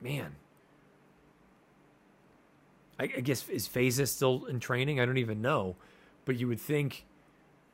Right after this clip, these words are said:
she could possibly throw her hat into the ring for the Distaff division as a three-year-old.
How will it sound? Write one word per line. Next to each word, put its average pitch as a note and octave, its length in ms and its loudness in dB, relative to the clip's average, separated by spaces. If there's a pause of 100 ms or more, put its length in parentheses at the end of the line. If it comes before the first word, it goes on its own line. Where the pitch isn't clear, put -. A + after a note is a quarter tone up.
she D#3 260 0
could D3+ 240 2
possibly C3+ 800 2
throw D3+ 320 2
her C3 180 0
hat B2+ 240 2
into B2+ 140 -2
the B2 100 0
ring B2 300 2
for B2 160 -4
the G#2 100 0
Distaff A#2 500 2
division F#2 460 -4 (920)
as G2+ 100 -2
a G2 60 -6
three-year-old. A2+ 680 2